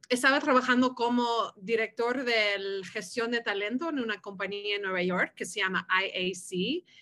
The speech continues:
Es una compañía de tecnología y estaba haciendo investigaciones sobre el, el futuro del trabajo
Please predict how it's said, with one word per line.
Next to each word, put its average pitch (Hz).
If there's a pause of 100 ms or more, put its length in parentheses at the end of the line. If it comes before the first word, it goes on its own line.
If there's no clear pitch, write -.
(180)
Es 202
una 214
compañía 196
de 185
tecnología 202 (640)
y 262 (580)
estaba 277
haciendo 311
investigaciones 247
sobre 226
el, 208
el 208
futuro 220
del 185
trabajo 185